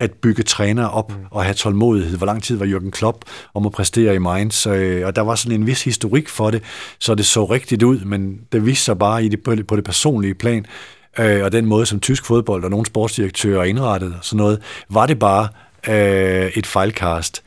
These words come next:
Speaker 1: Øhm, jeg tror, Köln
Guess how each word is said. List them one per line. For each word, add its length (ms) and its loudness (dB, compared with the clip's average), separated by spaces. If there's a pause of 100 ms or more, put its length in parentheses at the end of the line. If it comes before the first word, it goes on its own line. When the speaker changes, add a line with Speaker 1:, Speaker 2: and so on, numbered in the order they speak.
(600)
Speaker 1:
Øhm, 720 2 (640)
jeg 100 -2
tror, 320 4 (420)
Köln 300 8